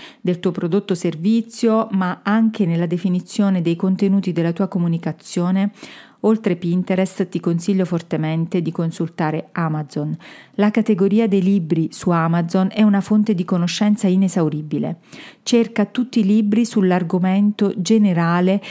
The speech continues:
relativo alla tua attività, alla tua nicchia di mercato. Scegli, eh, quelli che hanno più recensioni e poi vai a selezionare le persone che hanno, eh, inserito una recensione con tre o con quattro stelle.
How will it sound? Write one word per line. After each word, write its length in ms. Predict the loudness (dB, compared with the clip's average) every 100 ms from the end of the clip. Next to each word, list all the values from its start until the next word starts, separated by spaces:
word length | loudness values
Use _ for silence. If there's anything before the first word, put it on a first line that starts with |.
| -10
relativo 720 | 0 2 2 0 0 2 2 2
alla 260 | 0 0
tua 200 | 0 0
attività, 680 | -2 -2 -4 -2 0 0 0
alla 240 | 0 0
tua 160 | 0 0
nicchia 340 | 0 0 -2
di 80 | 0
mercato. 640 | 0 -2 -6 -6 -6 -6 -8 -12 -20 _
Scegli, 600 | -6 0 2 2 2 -2 -4 -12 -20 _
eh, 240 | -2 -2 0
quelli 560 | 2 4 4 4 2
che 120 | 2
hanno 260 | 2 2 0
più 220 | 0 0
recensioni 960 | 2 0 0 0 0 -2 0 -2 0 0 -2 _ -20 -20 -20 _
e 160 | 0 0
poi 520 | 2 2 4 4 2
vai 400 | 0 2 4 2 2
a 100 | -2
selezionare 1000 | 0 0 0 -2 0 0 2 2 2 4
le 140 | 2
persone 540 | 2 0 2 4 4
che 140 | 2 0
hanno, 1000 | 2 2 2 2 0 0 2 2 2 2
eh, 40 |
inserito 540 | 0 2 2 2 2 2
una 120 | 2
recensione 680 | 2 2 2 2 2 2 2
con 260 | 2 0
tre 300 | 2 2 0 -2
o 100 | -4
con 200 | 0 0
quattro 340 | 0 -2 -4
stelle. 680 | -8 -8 -8 -6 -6 -8 -12